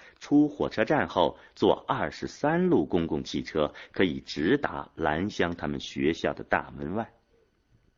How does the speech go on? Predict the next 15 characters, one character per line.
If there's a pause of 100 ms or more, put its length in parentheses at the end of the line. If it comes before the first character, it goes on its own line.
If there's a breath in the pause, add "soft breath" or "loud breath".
(420 loud breath)
少
平
向
行
人
打
问
了
半
天， (180 loud breath)
终
于
找
到
了